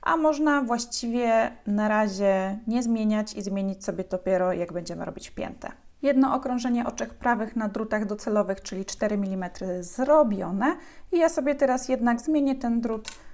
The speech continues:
drugi, lewy, na cztery milimetry, bo później boję się, że zapomnę zmienić, e, a na piętę będzie to potrzebne.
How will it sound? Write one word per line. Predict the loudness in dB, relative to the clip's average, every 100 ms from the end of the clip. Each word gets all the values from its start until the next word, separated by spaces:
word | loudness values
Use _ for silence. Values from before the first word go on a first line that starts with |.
| -16 -14 -4
drugi, | 0 0 0 2
lewy, | 4 4 6 4 4 0 -6 -6
na | -2 0 0
cztery | -4 -4 -2 0
milimetry, | 0 0 0 -2 -2
bo | -2
później | -2 0 0
boję | 4 4 4
się, | 0
że | -4
zapomnę | -4 -2 2 4 4 0 -2
zmienić, | -2 -2 0 -2 -4 -4 -6 -8 -20 -20 -20 -20 -4
e, | -2 2
a | 2
na | 2 4 4
piętę | 2 0 0 0
będzie | -2 -4
to | -6
potrzebne. | -8 -8 -8 -8 -8